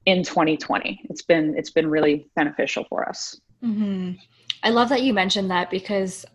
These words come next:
Speaker 2: I think you collectively have, as a team, have garnered such a, yeah, warm feeling and culture that you've developed as well, which is such a rare thing to find.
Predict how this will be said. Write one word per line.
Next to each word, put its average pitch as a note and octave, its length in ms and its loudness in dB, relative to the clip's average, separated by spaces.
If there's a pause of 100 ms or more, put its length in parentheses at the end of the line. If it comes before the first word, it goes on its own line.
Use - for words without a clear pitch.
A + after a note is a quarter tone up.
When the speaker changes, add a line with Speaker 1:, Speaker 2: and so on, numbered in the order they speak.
Speaker 2:
I F#3+ 120 -4
think G3 360 -6 (300)
you A3 140 4
collectively F#3+ 640 2
have, E3+ 320 0
as F3+ 160 2
a F3+ 80 -2
team, F#3+ 560 0 (340)
have F3 640 0 (160)
garnered F3+ 420 2
such - 520 0
a, F#3 520 0 (360)
yeah, G3 260 6
warm G#3 340 4
feeling G3 380 4
and F3+ 140 0
culture F#3+ 340 0
that F3+ 160 2
you've F#3 300 0
developed D#3+ 500 0
as F#3 240 -4
well, E3+ 560 2
which F#3 240 -4
is F3+ 380 -4 (720)
such A3 320 2
a A#3+ 60 4
rare F#3 260 4
thing F#3+ 200 2
to F3 120 0
find. F#3+ 580 2